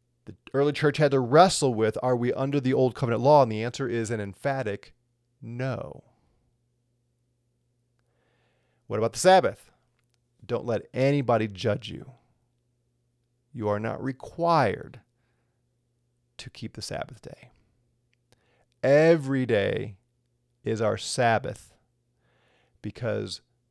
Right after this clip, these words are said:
we are fulfilling the Sabbath through our faith in Jesus. And tomorrow we will see that in Hebrews. So we're gonna spend two more days on this, Thursday and Friday.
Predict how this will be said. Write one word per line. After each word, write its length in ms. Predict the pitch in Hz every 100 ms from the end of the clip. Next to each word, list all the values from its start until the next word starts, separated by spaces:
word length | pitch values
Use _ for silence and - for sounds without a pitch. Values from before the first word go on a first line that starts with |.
| _ -
we 200 | 113 101
are 160 | 101
fulfilling 1040 | - - 92 - - 151 165 160 113 101
the 100 | 95
Sabbath 600 | 98 131 113 104 95 95 _ _ _ _ _ -
through 260 | 131 131
our 200 | 120 110
faith 340 | 95 113 107 110
in 120 | 98
Jesus. 580 | 104 107 95 98 - - _ _ _ _ _ -
And 140 | 95
tomorrow 840 | - 104 107 135 135 101 98 95 92 _ _ _ -
we 160 | 107 101
will 100 | 95
see 260 | - 110
that 280 | 95 98 - _ _ _
in 200 | 113 95
Hebrews. 520 | 101 104 107 135 - _ _ _ - - - - _
So 220 | 156 135
we're 120 | 139 151
gonna 100 | 185
spend 220 | 185 165
two 80 | 185
more 140 | 196
days 220 | 196 180
on 80 | 185
this, 360 | 196 - - - _ -
Thursday 300 | 139 143 151
and 100 | 135
Friday. 400 | 143 151 202